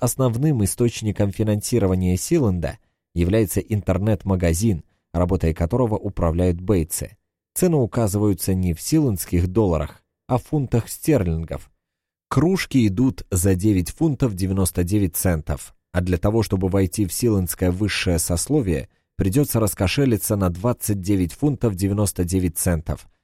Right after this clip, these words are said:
а то и на большую сумму. Когда пришло время возвращаться на сушу, кран опустил меня на нелепом деревянном сиденье к колыхавшемуся на волнах Северного моря катеру.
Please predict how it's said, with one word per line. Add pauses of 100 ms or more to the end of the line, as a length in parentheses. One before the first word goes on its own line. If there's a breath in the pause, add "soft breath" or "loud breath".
(140)
а
то
и
на
большую
сумму. (460)
Когда
пришло
время
возвращаться
на
сушу, (320)
кран
опустил
меня
на
нелепом
деревянном
сиденье
к
колыхавшемуся
на
волнах
Северного
моря
катеру.